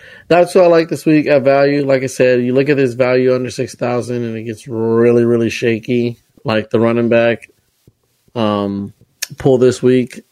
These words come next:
is very low, which is why, like, I do think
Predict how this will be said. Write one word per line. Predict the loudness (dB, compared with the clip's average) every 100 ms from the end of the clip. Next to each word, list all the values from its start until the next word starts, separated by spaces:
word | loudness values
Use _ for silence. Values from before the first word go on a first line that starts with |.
| _ -2
is | -2 -2
very | -2 0 2 2
low, | 2 2 2 2
which | -2 -4
is | -6
why, | -4 -2 -2 -4
like, | -6 -8 -10 -10
I | -6 -6
do | -6 -2 -2
think | 0 -2 -2 -6